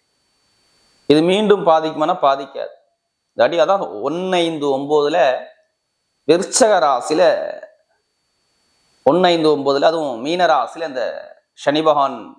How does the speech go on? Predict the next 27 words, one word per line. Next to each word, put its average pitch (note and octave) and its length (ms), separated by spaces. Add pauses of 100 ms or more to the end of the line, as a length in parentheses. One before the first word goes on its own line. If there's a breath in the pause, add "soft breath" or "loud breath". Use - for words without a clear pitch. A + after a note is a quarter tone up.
(140)
போறார். B2+ 320
அதாவது B2 200
விருச்சக C3 280
ராசியை G#2+ 300
பொறுத்தவரை B2 360
நல்ல F3 360
ஒரு D#3 180
பலனை, C3+ 240
அதிகமான D3 560
ஒரு C3+ 120
நல்ல B2 260
பலனை B2 280
கொடுக்கக்கூடிய A#2 520
அமைப்பு C3 380
வருது. A#2 280 (1700)
சனி E3 280
பகவானுடைய F3+ 480
பார்வை D#3 300
சிறப்பு E3+ 360 (100)
பார்வையாக, C#3+ 460
மூணாம் D3+ 440
பார்வையாக B2+ 540 (120)
ஏழாம் C#3+ 340
இடத்தை A#2+ 300
பார்க்கிறார். A#2+ 400 (1900)
நிறைய F3 220
பேருக்கு A#3 360